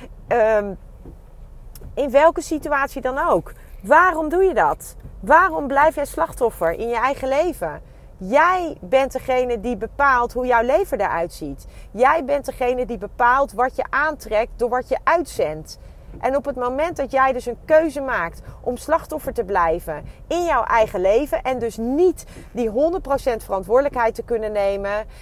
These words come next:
ja, dan, dan, ja, dan moet je je afvragen: is dat dan waar ik blij van word? En als dat is waar je blij van wordt, helemaal prima. Maar als dat niet is waar je blij van wordt,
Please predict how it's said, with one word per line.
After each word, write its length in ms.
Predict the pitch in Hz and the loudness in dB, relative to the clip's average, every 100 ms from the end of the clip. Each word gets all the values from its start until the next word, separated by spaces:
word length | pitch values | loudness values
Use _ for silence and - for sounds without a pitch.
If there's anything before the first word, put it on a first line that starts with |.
| - | -2
ja, 160 | 208 190 | 4 4
dan, 380 | 185 240 247 - | 6 2 2 -6
dan, 440 | 185 233 240 226 - - - - - | -2 0 0 -2 -8 -16 -18 -18 2
ja, 200 | 277 240 | 4 6
dan 140 | 240 | 2
moet 180 | 262 269 | -2 -2
je 60 | 262 | 0
je 60 | |
afvragen: 600 | - 294 - 262 220 226 | 4 2 4 2 4 2
is 140 | 269 208 | -4 4
dat 200 | 285 311 | 4 4
dan 140 | 240 | 2
waar 200 | 220 202 | 4 4
ik 120 | 190 | 2
blij 260 | 196 285 392 | 2 2 2
van 140 | 320 | -2
word? 320 | 208 165 147 - | -2 -2 -2 -6
En 120 | 247 | -4
als 180 | 254 220 | -4 4
dat 220 | 320 339 | 4 4
is 120 | 277 | -2
waar 140 | 277 | 0
je 80 | 269 | 0
blij 240 | 254 294 302 | 2 0 0
van 120 | 269 | -2
wordt, 260 | 302 - - - - | -4 -4 -10 -20 -4
helemaal 500 | 254 311 320 294 285 | 4 4 4 -2 -4
prima. 500 | 277 320 240 135 - - - | -4 -4 -2 -4 -8 -16 -4
Maar 140 | 226 233 | 2 4
als 220 | 285 214 | 4 4
dat 200 | 240 226 | 2 2
niet 360 | 185 214 330 339 | -2 0 0 0
is 200 | 339 277 | -4 -2
waar 180 | 311 302 | -2 -2
je 100 | 262 | -4
blij 260 | 277 285 | -2 -2
van 160 | 285 269 | -4 -6
wordt, 440 | 285 330 392 - | -4 -4 -6 -12